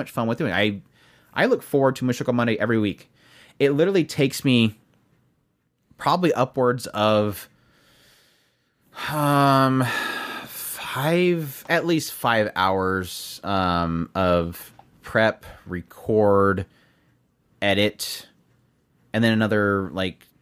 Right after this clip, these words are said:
two hours for all the testing, and then the premiere itself, which I'm engaging with.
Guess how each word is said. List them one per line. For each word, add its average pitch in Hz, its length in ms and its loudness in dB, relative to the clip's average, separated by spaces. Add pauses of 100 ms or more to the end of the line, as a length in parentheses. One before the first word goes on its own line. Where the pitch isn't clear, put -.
two 113 260 -2
hours 98 320 2
for 92 260 -6
all 92 220 -2
the 90 460 -6 (160)
testing, 101 720 -4
and 90 200 -6
then 90 360 -4
the 98 100 -2
premiere 104 320 0
itself, 98 580 0
which 104 160 -4
I'm 95 140 0
engaging 95 540 -4
with. 104 340 -2